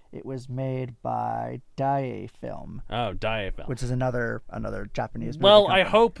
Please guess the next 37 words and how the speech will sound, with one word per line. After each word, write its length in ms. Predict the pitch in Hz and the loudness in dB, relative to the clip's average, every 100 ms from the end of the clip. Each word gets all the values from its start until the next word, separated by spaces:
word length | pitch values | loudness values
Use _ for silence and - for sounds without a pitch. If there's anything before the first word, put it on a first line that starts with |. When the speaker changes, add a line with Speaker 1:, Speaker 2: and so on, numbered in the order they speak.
| 156 | -2
Speaker 2:
they, 280 | 160 151 143 - | 0 0 -2 -10
no, 200 | 143 151 | -10 -8
I 120 | 110 143 | -4 0
hope 220 | 185 202 | 0 2
they 80 | 175 | 2
make 140 | 151 | 2
some 120 | - | 0
sort 160 | 135 143 117 | 0 0 0
of 20 | |
deal 260 | 120 123 | 2 2
with 160 | 113 104 | 2 0
them 240 | 107 101 101 | -2 -4 -4
to 120 | 107 | -6
put 220 | - 127 | -4 -2
them 160 | 117 110 | -2 -2
in 100 | 101 | -4
the, 60 | |
the 200 | 101 95 | -6 -6
MonsterVerse. 1000 | 104 107 117 - 90 85 71 - - - - - - - | 0 0 0 -4 -6 -8 -8 -8 -8 -10 -12 -20 -18 -2
Speaker 1:
A 100 | 156 | 2
lot 280 | 143 147 233 | 6 6 6
of 100 | 320 | 4
people, 340 | 240 220 208 | -4 0 2
uh, 320 | 185 - - 147 | 2 -2 -4 -2
well, 200 | 139 147 | 0 0
for 180 | 156 | 0
years, 540 | 139 135 175 156 87 143 | -2 2 4 4 0 -6
even 180 | 127 117 | -8 -8
before 320 | 113 135 127 | -8 -6 -4
this, 260 | 92 - | -6 -10
have 200 | - 131 | -6 -6
been 180 | 127 123 | -4 -8
calling 460 | 117 139 131 123 117 | -4 0 0 0 -6
for 160 | 117 | -8
a 160 | 117 117 | -8 -8
Godzilla 680 | 110 117 113 131 113 104 104 | -6 -6 -6 -4 -4 -4 -6
Gamera 500 | - 107 104 92 85 | -8 -10 -8 -8 -8